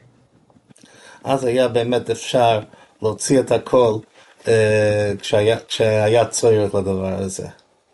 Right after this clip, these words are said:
אמ, דבר, עוד דבר נ-, נ-, נזכיר,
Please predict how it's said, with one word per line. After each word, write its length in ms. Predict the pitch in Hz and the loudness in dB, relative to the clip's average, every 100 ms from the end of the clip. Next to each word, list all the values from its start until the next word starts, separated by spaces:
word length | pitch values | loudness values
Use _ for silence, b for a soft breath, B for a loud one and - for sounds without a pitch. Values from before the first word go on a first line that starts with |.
| _ _ _ _ b b b b b b - | _ _ _ _ b b b b b b -2
אמ, 460 | 120 110 107 104 98 - _ - - | 2 4 2 -2 -6 -14 _ -20 -2
דבר, 380 | 131 165 381 - - - - - _ _ _ _ _ _ _ _ _ | 2 2 2 -2 -10 -14 -20 -20 _ _ _ _ _ _ _ _ _
עוד 260 | - 156 165 | -4 -2 0
דבר 440 | 180 127 123 117 | 0 2 4 2
נ-, 360 | 110 120 110 113 | 2 0 0 -2
נ-, 200 | 117 110 | -2 -2
נזכיר, 640 | 123 110 - - 147 123 | -4 -6 -6 -4 0 0